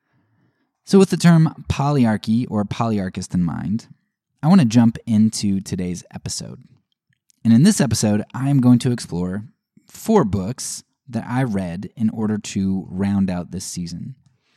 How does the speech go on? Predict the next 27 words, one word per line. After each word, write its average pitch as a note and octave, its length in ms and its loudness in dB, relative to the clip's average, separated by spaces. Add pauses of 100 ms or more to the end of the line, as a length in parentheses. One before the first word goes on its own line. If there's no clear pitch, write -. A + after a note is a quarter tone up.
(840)
Now, B2+ 80 4
the - 160 0
episode's E3 460 0
backbone F#2+ 800 -4
will G2 180 -2
be G2+ 480 -2
riding A#2 460 0
on, G2 460 2
uh, E2+ 260 -10 (140)
C. - 280 -4
Kevin B2 440 2
Rowe's G2 320 -2
book, D2+ 400 -12 (240)
World G#2 480 -2
Upside F2+ 400 -8
Down, F2 400 -12 (500)
which G#2+ 160 -4
is A#2 140 0
about A#2 260 0
the A2+ 100 -2
political C3 480 -2
nature G#2+ 560 2
of F2+ 120 -8
the F#2 80 -8
kingdom A2+ 320 -2
of A2+ 100 0
God E2+ 420 -10